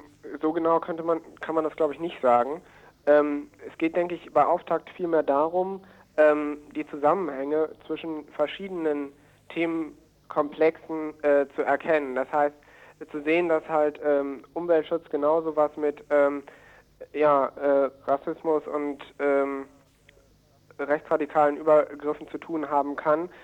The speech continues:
und dass es dementsprechend, ähm,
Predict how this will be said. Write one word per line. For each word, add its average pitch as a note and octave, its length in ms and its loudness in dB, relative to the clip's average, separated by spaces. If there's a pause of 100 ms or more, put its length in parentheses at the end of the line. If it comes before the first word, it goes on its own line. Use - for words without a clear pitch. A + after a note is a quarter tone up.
(140)
und D3 140 -4
dass D3+ 140 4
es D#3 80 -6 (420)
dementsprechend, D#3+ 960 -2
ähm, C#3+ 380 2